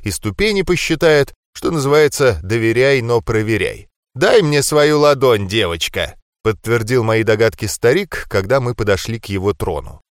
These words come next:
Тола с некоторой опаской, хотя чего ей бояться, протянула старейшине руку. «Да, огонь, седьмая ступень»,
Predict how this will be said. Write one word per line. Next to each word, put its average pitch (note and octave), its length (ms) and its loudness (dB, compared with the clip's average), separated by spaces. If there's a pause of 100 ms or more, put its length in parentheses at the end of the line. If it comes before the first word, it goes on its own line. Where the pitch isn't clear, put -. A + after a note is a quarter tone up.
Тола G#3 300 4
с - 100 -6
некоторой A#2+ 500 0
опаской, D3 800 -2
хотя G#2 360 -2
чего B2+ 300 -2
ей G2 160 -2
бояться, F#2+ 540 -2 (240)
протянула C#3 540 -2
старейшине A2 680 -2
руку. - 400 -6 (280)
«Да, C3 580 2
огонь, G#2 640 -2 (220)
седьмая D3 560 -2
ступень», G#2+ 600 -4